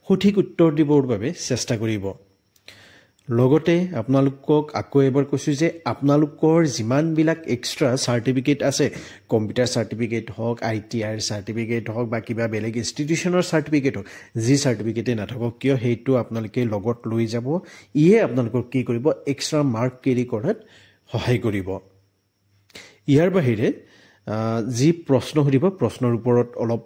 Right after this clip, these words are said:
আহিব বিচাৰিছোঁ এতিয়া। প্ৰশ্ন সাধাৰণতে এনেকুৱা ধৰণৰে সোধা হয়, আপোনালোকক যেতিয়া যাব, তেতিয়া আপোনালোকৰ কি কৰিব, পোনপ্ৰথমতে এপ-, আপোনাৰ যিখন কল লেটাৰ আছে, কল লেটাৰখন তেওঁলোকে চেক কৰিব।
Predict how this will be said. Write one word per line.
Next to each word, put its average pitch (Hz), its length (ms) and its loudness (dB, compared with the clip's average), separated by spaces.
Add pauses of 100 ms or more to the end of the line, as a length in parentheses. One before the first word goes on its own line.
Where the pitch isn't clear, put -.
(140)
আহিব 110 240 -2 (100)
বিচাৰিছোঁ 120 460 -2
এতিয়া। 147 240 0 (1120)
প্ৰশ্ন 165 300 2
সাধাৰণতে 208 460 4 (600)
এনেকুৱা 123 440 2
ধৰণৰে 131 500 0
সোধা 123 240 -2
হয়, 139 200 2 (180)
আপোনালোকক 113 640 -4
যেতিয়া 107 340 -4 (400)
যাব, 101 200 -6 (140)
তেতিয়া 117 300 -6
আপোনালোকৰ 110 460 -6
কি 123 180 -4
কৰিব, 147 180 2 (120)
পোনপ্ৰথমতে 139 600 0 (480)
এপ-, - 240 -4
আপোনাৰ 135 440 2 (160)
যিখন 120 340 0 (1080)
কল 143 160 4
লেটাৰ 151 240 2
আছে, 151 160 -2
কল 131 240 2
লেটাৰখন 123 360 0
তেওঁলোকে 117 360 0
চেক - 320 -4
কৰিব। 101 300 -4